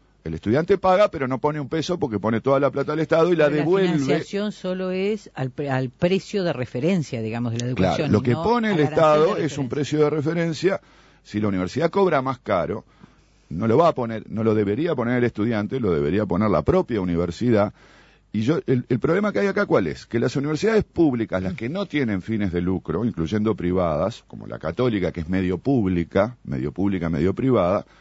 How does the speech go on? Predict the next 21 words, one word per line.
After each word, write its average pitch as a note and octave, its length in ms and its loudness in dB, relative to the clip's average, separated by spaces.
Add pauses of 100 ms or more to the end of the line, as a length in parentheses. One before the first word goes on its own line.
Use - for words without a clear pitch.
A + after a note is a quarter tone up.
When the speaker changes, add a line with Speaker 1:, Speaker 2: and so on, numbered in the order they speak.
(520)
Speaker 1:
eh, A2 360 0 (460)
no E3 180 -2
tienen D#3 320 0
fines G#2 360 -4
de F2+ 100 0
lucro, F2+ 460 -2
pero A2 180 0
seleccionan B2 880 0 (360)
a E2+ 100 -6
los F#2+ 140 -6
mejores B2+ 400 -2
estudiantes, E2 760 -4 (640)
o, D2+ 200 -4
o F2+ 140 0
a F2+ 40 0
los F2+ 120 -4
más E2+ 340 -4
calificados. F2 840 0 (600)
Entonces, C#3 360 0
los C3+ 180 0
peores F#3 720 -2